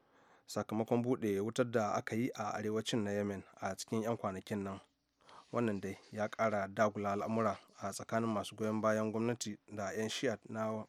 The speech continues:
ƙungiyar Houthis. Yanzu haka dai, 'yan takarar shugaban ƙasar Amurka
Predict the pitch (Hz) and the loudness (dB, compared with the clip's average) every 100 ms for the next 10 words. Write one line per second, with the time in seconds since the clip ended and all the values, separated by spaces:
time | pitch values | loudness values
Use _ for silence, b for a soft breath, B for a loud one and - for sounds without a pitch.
0 | _ - 113 101 101 101 - 113 - 101 | _ -4 -2 -2 -4 -6 -4 -4 -4 -8
1 | 92 - - - - - - - - - | -6 -8 -10 -20 -20 -20 -18 -20 -20 -20
2 | _ B B B B B B B B - | _ B B B B B B B B -20
3 | _ _ 127 135 180 220 - 196 220 143 | _ _ 2 6 8 6 4 2 6 8
4 | 135 - - - 160 175 190 - 190 202 | 8 4 -14 0 2 6 6 6 6 6
5 | 190 123 117 143 147 165 - 175 135 120 | 4 2 4 4 4 4 4 6 4 4
6 | 113 101 | 0 -6